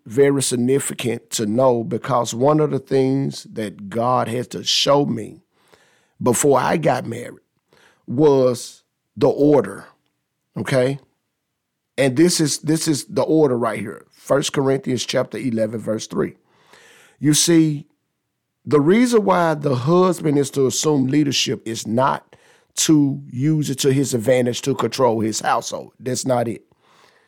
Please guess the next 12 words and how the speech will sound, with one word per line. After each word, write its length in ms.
That's 240
not 260
it. 220
The 140
husband 440
is 140
to 140
assume 380
leadership 580
in 160
the 140
home 440